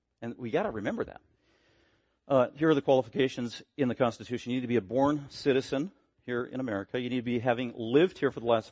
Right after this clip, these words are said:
fourteen years here in America as a born citizen. You need to be at least thirty-five years old and not convicted of a felon.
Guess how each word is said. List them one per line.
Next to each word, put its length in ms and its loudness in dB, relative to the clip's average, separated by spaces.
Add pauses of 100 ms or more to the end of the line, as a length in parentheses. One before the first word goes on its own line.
(120)
fourteen 400 -2
years 220 -6
here 120 -8
in 60 -6
America 340 -4
as 100 -2
a 40 -12
born 240 -6
citizen. 340 -10 (300)
You 60 -2
need 60 0
to 40 -6
be 80 0
at 80 0
least 240 0
thirty-five 520 2
years 300 -6
old 380 8 (320)
and 340 6 (220)
not 300 8
convicted 440 6
of 140 6
a 40 -4
felon. 340 2